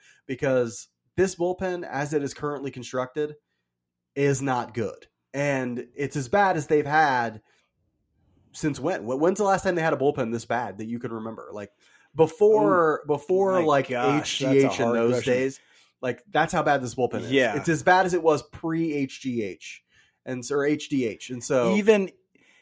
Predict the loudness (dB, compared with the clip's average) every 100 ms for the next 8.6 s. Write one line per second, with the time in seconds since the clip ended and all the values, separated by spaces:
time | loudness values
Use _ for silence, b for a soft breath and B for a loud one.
0 | b -2 2 4 4 2 0 0 0 0
1 | 0 4 4 4 0 -4 -6 -2 -4 -6
2 | -10 -6 -2 0 2 2 2 0 -4 -4
3 | -2 0 -2 -4 -6 -6 -4 -4 -4 0
4 | 0 0 -2 -6 -4 -2 -2 0 4 4
5 | 4 -2 -6 -10 -10 -8 2 4 4 2
6 | 2 4 4 4 2 0 2 2 0 0
7 | 0 -2 -2 -4 -4 -2 -2 -4 -2 0
8 | 0 0 -2 -6 -10